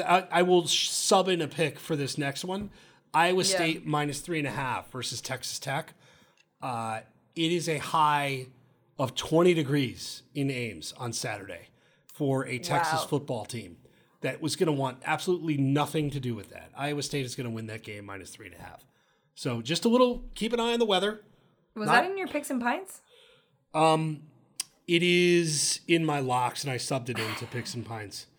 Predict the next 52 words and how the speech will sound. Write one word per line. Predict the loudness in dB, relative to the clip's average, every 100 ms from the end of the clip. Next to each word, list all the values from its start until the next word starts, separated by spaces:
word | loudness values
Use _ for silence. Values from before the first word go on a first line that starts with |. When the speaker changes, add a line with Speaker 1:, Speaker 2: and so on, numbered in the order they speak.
| _ _ _ _
Speaker 1:
for | -6 -2
A | -2
S | -2 -4
U. | -6 -10 -14 _ _ -10
I, | -10 -8
there | -10 -10
we |
go. | -10 -12 -12 -14 -6
Boom. | -6 -4
Speaker 2:
You | -4 0
don't | 2
wanna, | 2 0 -2
you | 0
don't | 0
wanna | 0
do | 0
that? | 0 0
Okay. | 2 0 0 -6 0
I | 2
Speaker 1:
Yeah. | 4
Speaker 2:
was | 2
like, | 2
"Wait, | 2 0 0 -2
<laughs> | 2
I | 4
don't | 4 0
see | -2
that | 2 4
Speaker 1:
No. | 4
Speaker 2:
game | 2 2
on | 2 2
here." | 2 0 0 -2 -10 -14 -12 -4 4
Um, | 8 8 8 6 2 -2 -6 -20 -20 -20 -4
cool. | 6 8
I | 8 8
guess | 6 4
the | 4
next | 2 2 2
one | 2
for | 0 0
me, | 2 2 2
I'm | 4 4
gonna | 6 6
go | 6 6 4 0
Duke | -4 -2 -2 -2 -6
plus | 4 6 6
seven | 2 0
and | 0 -2
a |
half | 2 2 2
versus | -2 -4 -4
Pitt. | -4 0 0 -2